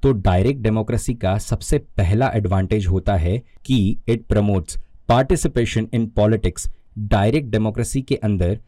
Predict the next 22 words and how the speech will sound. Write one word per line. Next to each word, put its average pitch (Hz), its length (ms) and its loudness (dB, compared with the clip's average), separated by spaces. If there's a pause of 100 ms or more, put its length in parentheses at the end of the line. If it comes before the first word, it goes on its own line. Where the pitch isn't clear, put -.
(180)
सिटीजंस 165 500 -2
को 123 400 0
एनकरेजमेंट 110 680 0
मिलती 104 360 0
है 90 280 0
कि - 260 -4
वो 107 220 0
पॉलिटिकल 123 560 0
सिचुएशंस 131 680 -4
के 147 140 -4
बारे 95 320 0
में 80 180 -6 (320)
ज्यादा 107 400 2
अवेयर 92 280 2
रहे। 80 240 -4 (520)
They 120 220 4 (100)
are 143 140 2 (120)
involved 98 540 2 (100)
in 127 120 0
decision 110 540 0
making 120 200 -4
process 98 520 -2